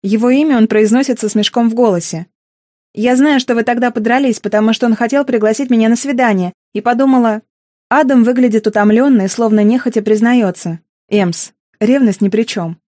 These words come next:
Поль в тот год только и хвастался своими похождениями, а потом вдруг решил позвать тебя на свидание. Я сказал, чтобы он и думать об этом забыл. Что было дальше, ты знаешь". "Так значит, ты не из ревности набил ему фингал под глазом?"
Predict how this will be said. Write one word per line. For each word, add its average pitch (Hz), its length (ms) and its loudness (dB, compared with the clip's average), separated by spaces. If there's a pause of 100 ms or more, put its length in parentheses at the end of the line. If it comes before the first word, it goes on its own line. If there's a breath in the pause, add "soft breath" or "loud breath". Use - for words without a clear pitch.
(120)
Поль 277 160 0
в 254 100 -8
тот 254 160 0
год 269 220 -2
только 233 260 0
и 247 40 2
хвастался 262 500 -4
своими 202 340 0
похождениями, 185 920 -2
а 196 120 -8
потом 254 260 2
вдруг 220 220 0
решил 247 280 -2
позвать 214 360 -2
тебя 196 180 -2
на 196 100 -2
свидание. 170 600 -4 (280)
Я 214 160 2
сказал, 220 360 -2
чтобы 214 260 -2
он 214 140 2
и 240 40 2
думать 202 300 2
об 170 140 0
этом 165 180 -4
забыл. 170 400 -4 (200)
Что - 220 -6
было 208 220 2
дальше, 220 320 -2
ты 196 140 0
знаешь". 160 480 -4 (260)
"Так 233 160 -2
значит, 262 400 2
ты 262 100 2
не 247 160 6
из 226 80 2
ревности 359 400 0
набил 262 300 2
ему 226 240 2
фингал 233 340 0
под 226 180 -2
глазом?" 185 440 0